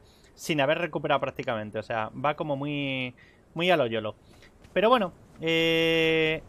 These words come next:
un poco el tema ha sido este, ¿vale? Para, para poder ir midiendo un poco.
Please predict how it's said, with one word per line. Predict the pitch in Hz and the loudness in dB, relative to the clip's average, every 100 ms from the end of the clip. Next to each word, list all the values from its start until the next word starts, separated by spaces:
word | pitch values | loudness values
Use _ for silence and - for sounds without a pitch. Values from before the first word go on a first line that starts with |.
| - | -8
un | 202 214 | -6 -2
poco | 247 240 240 | -2 0 0
el | 202 | 0
tema | 220 214 | 0 -2
ha | 185 | -2
sido | 123 110 | -2 -4
este, | - | -4
¿vale? | 107 143 202 | -4 -4 -2
Para, | 135 120 117 117 | -2 -2 -2 -2
para | 143 127 | -2 -2
poder | 147 190 | -2 0
ir | 226 | -2
midiendo | 214 180 190 180 | -2 0 0 0
un | 165 | -2
poco. | 196 190 240 | -2 -2 -6